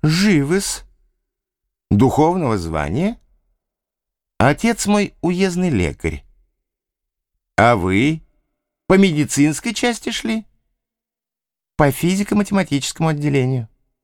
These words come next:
По-латински знаете? Знаю-с. Это совершенно ненужный язык.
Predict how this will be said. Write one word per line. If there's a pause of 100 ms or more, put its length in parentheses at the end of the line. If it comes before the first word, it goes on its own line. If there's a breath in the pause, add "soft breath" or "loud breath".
(1080)
По-латински
знаете? (1120)
Знаю-с. (880)
Это
совершенно
ненужный
язык.